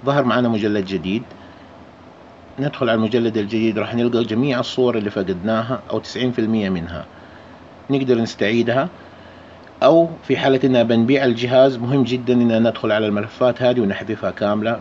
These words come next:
بحيث إنه ما حد يقدر يستعيدها بعد ما يشتري الجهاز. كده يكون انتهى الشرح.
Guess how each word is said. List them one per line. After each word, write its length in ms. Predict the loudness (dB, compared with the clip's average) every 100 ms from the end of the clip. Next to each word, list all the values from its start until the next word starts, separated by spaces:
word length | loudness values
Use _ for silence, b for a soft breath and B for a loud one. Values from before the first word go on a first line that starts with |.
| -8
بحيث 220 | -10 -6
إنه 140 | -4
ما 160 | -2 -2
حد 180 | -4 -6
يقدر 220 | -6 -6
يستعيدها 500 | -8 -6 -6 -4 -4
بعد 220 | -4 -6 -6
ما 80 | -14
يشتري 320 | -12 -12 -10
الجهاز. 380 | -12 -12 -12 -12 -18 -20 -20 -20 -20 -20 -20 -20 -20 -20 -20 -12
كده 160 | -8 -6
يكون 180 | -6
انتهى 280 | -8 -6 -8
الشرح. 420 | -10 -8 -10 -10